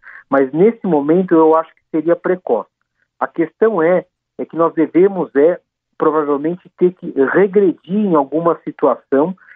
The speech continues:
e é por isso que a atitude do governo do estado de São Paulo, é, de não promover já o Plano São Paulo pro estado todo verde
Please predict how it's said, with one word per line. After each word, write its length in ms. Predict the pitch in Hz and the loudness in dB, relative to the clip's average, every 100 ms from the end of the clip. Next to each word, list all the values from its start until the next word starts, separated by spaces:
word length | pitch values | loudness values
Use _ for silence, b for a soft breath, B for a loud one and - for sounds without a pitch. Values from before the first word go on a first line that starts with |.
| b - | b 0
e 100 | 160 | 0
é 20 | |
por 220 | 170 175 | 2 -2
isso 240 | 196 185 190 | -2 -4 -8
que 320 | - 175 175 - | -4 -4 -2 0
a 140 | 151 | -2
atitude 500 | 156 _ - 208 202 | -2 _ -2 -2 0
do 100 | 190 | 0
governo 360 | 170 156 175 175 | 0 0 -2 -4
do 40 | |
estado 280 | - 170 160 | -2 -2 -2
de 100 | _ | _
São 160 | 185 208 | -4 -2
Paulo, 380 | 135 120 113 - _ _ - | -2 0 -2 -12 _ _ -4
é, 120 | 131 | -4
de 120 | 120 | -4
não 360 | 151 160 214 254 - | -4 0 0 -2 -6
promover 680 | - 208 196 170 - 127 113 _ _ _ | -2 -2 0 -4 -4 -6 -6 _ _ _
já 260 | 117 - 170 | -14 -2 0
o 120 | 175 | -2
Plano 360 | - 185 202 196 | -4 -6 -4 -6
São 160 | - 190 | -6 -8
Paulo 340 | - 127 123 - | -4 -4 -4 -8
pro 140 | - 214 | -8 -8
estado 420 | - 175 160 135 - | -4 -2 -2 -6 0
todo 360 | 208 185 139 - | 0 0 -8 -4
verde 300 | 165 208 | 0 0